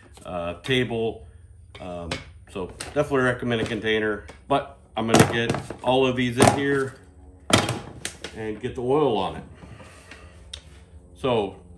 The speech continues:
it's as simple, and this is a new container, so I gotta remove the stopper or the plastic. And you're just gonna very liberal put this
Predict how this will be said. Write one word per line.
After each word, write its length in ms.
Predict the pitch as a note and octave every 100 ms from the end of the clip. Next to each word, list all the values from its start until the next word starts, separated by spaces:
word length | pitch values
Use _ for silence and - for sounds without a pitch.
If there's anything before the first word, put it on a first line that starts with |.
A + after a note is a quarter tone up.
| - - -
it's 280 | B2 B2 B2
as 180 | A2
simple, 800 | - - C3+ B2+ B2+ B2+ B2 A#2
and 80 | F#2+
this 180 | G#2+ -
is 80 | F2
a 80 | F#2+
new 160 | G2
container, 520 | - G2 E2+ F2+ F2 F2 -
so 220 | E2+ D#2+ - - - - -
I 40 |
gotta 180 | G2 F#2
remove 640 | F2+ E2+ F2+ F2+ F2 E2
the 480 | F2 E2+ E2 E2 D#2+ - - - - - - - - - - - - - -
stopper 640 | - - G2+ F2+ F2+ F2 - - - - - - E2
or 140 | F2+
the 180 | D#2 D#2 - - -
plastic. 440 | B2 A2 - - - - - - - - - - - - - - - - - - - - - - - - -
And 480 | G#2+ G#2 G#2 G#2 G2 - - -
you're 140 | G#2+ A2+
just 180 | C3+ -
gonna 160 | C3+
very 360 | A2+ B2+ C3 B2+
liberal 480 | B2 C3 A#2 A#2+ A2+
put 240 | C3 -
this 200 | A#2+ -